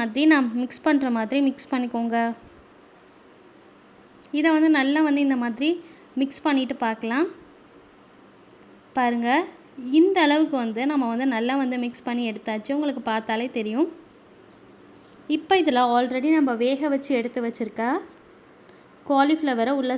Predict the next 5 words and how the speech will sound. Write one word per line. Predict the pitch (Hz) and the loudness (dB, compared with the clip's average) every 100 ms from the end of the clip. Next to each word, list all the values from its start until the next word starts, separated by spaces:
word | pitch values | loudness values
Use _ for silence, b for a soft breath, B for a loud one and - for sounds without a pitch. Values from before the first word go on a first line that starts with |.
| 254 | -2
சேர்த்துடலாம். | 240 240 233 226 220 220 - - - - - - - - - - - - - - - - - - - B B B 277 | -2 -4 -4 -4 -4 -8 -12 -20 -20 -20 -20 -20 -20 -20 -20 -20 -20 -20 -20 -20 -20 -20 -20 -20 -20 B B B 2
நீங்க | 285 277 269 | 4 2 2
காலிஃப்ளவருக்கு | 262 285 294 285 277 277 240 | 2 2 2 0 0 -2 -2
பதிலா, | 226 240 302 392 - B - | -2 0 0 -2 -8 B -18
ஆ, | - | -6